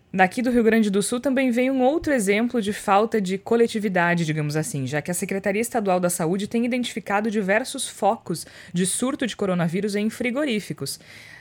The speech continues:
Empresas que não têm oferecido segurança aos funcionários e, quase como atendendo a um governo, a um desejo do governo federal, é como se estivesse cada um por si.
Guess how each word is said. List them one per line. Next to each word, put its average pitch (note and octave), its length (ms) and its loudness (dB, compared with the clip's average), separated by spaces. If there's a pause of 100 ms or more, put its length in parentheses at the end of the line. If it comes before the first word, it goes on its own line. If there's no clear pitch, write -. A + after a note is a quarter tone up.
(120)
Empresas G#3+ 500 4
que C4+ 100 -2
não C#4+ 200 -2
têm D4+ 240 -2
oferecido G#3+ 480 -2
segurança G#3 560 0
aos A3+ 100 -6
funcionários G3 880 -2
e, D#4 360 -2 (540)
quase B3 260 0
como A#3 240 0
atendendo G#3+ 640 0
a A3+ 60 2
um F#3+ 120 0
governo, E3 720 0 (300)
a E3 80 -2
um F3+ 100 4
desejo F#3 640 4
do E3+ 140 0
governo D#3+ 340 2
federal, F3+ 400 2 (220)
é F#3+ 80 -4
como A#3 200 2
se A#3 120 -6
estivesse G3 840 -2 (380)
cada A#3 220 2
um G3 100 0
por F#3 160 -2
si. - 260 -6